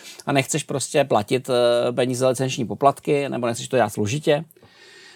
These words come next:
Nebo uděláš třeba to, že to svý zařízení navrhneš,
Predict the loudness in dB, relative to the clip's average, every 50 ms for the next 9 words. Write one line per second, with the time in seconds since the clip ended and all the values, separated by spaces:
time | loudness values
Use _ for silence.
0 | _ 2 4 4 6 6 4 4 4 4 6 6 6 4 2 0 0 0 4 4
1 | 4 4 4 4 4 4 4 4 2 0 0 2 4 2 4 4 4 4 4 2
2 | 4 4 4 4 4 2 2 2 2 2 4 4 4 6 6 6 6 6 4 2
3 | 2 0 -2 -4 -4